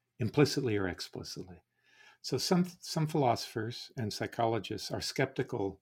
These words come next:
uh, of my claims about dehumanization because they say, "Well, look, um, y-, y-,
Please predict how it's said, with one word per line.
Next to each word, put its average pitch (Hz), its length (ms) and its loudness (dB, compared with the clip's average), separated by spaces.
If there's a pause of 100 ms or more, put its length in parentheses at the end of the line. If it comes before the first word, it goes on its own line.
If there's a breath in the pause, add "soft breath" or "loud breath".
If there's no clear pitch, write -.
(120)
uh, 98 300 0
of - 500 -2 (120)
my 110 140 4
claims 156 340 4
about 110 220 -4
dehumanization 95 840 -4
because 107 320 -8
they 113 80 -6
say, 104 380 -4 (180)
"Well, 202 220 6
look, 190 360 4 (180)
um, 113 320 -2 (220)
y-, 233 140 -4 (240)
y-, 262 300 -10